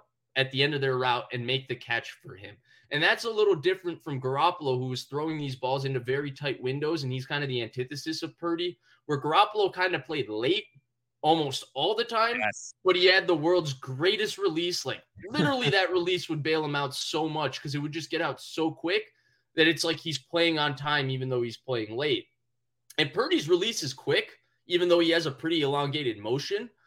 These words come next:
Speaker 2: He does.
Speaker 1: But he plays by getting the ball out and knowing where to go with the football a little bit earlier than Garoppolo, that he creates more space and voids and zones to make his throws.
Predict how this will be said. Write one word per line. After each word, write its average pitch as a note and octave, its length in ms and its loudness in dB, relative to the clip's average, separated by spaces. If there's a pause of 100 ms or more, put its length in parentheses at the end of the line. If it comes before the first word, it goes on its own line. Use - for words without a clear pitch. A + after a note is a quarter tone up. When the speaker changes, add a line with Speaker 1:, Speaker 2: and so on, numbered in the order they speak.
(160)
Speaker 2:
He G2 80 -20
does. G#2 240 2
Speaker 1:
But G3 400 6 (720)
he G#3+ 260 -8
plays G3+ 720 0 (240)
by D3+ 180 0
getting E3 340 0
the F#3 80 2
ball D3+ 280 0
out D#3 200 0
and C3 160 0
knowing D3+ 300 0
where D3+ 140 -2
to C#3+ 80 -4
go C3 160 0
with C#3+ 140 -4
the A#2+ 80 -6
football C3+ 500 -2
a A2+ 40 -6
little C3+ 200 -2
bit A#2+ 240 -4
earlier C#3+ 340 -2
than D#3+ 200 -4
Garoppolo, D3+ 440 -4
that D3 80 -8
he C3+ 80 -6
creates D3+ 580 -4
more C#3+ 180 -4
space D#3 500 -2
and B2 160 -6
voids C3 340 -2
and A#2 160 -4
zones C3+ 500 -6 (260)
to C#3+ 100 -2
make E3+ 280 2
his C3+ 220 0
throws. A#2+ 480 0